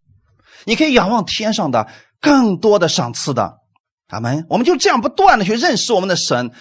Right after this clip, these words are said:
所以弟兄姊妹，你越有问题，越要大量的去认识我们的神，认识他的美好，他会把你过去失去的加倍的补偿给你的。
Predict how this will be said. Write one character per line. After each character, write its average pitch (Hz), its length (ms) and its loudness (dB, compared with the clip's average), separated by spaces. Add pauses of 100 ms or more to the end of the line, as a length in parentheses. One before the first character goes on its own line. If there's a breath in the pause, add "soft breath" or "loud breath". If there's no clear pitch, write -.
(140)
所 262 140 -4
以 214 60 -2
弟 214 220 -6
兄 226 140 0
姊 - 120 -6
妹， 135 340 -4 (320)
你 147 120 0
越 285 280 6
有 190 120 6
问 208 200 4
题， 143 300 -2 (360)
越 202 180 -2
要 180 140 4
大 202 440 -4
量 190 220 2
的 165 60 -4
去 180 140 -2
认 214 260 0
识 - 180 -2
我 165 80 2
们 156 100 -2
的 147 60 -2
神， 117 320 -4 (240 loud breath)
认 226 200 0
识 185 120 -2
他 202 140 -2
的 175 100 4
美 135 180 -2
好， 120 380 -8 (420)
他 269 200 4
会 247 120 2
把 170 160 2
你 151 160 -2
过 240 260 2
去 175 160 0
失 269 280 0
去 254 180 0
的 - 300 0 (280)
加 160 300 2
倍 143 180 -2
的 107 120 -6
补 110 220 -10
偿 101 260 -10
给 85 160 -10
你 85 160 -16
的。 - 200 -18